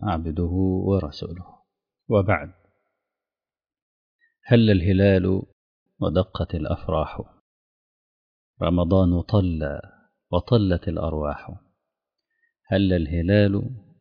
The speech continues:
وأشرقت بسماته، لا حزن أو ضيق ولا أتراح. هل الهلال فكم نرى من دائب ومجاهد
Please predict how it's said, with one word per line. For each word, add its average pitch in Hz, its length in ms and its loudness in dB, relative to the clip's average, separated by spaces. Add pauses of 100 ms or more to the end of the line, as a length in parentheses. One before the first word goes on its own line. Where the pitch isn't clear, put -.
(100)
وأشرقت - 840 -4
بسماته، 90 1120 0 (880)
لا 107 240 4
حزن 92 440 2
أو 87 340 0
ضيق 90 400 0
ولا 95 680 0
أتراح. 80 540 -6 (1200)
هل 120 260 2
الهلال 92 720 2
فكم 107 400 -2
نرى 95 580 2
من 87 240 0
دائب 85 800 -2
ومجاهد 95 1040 0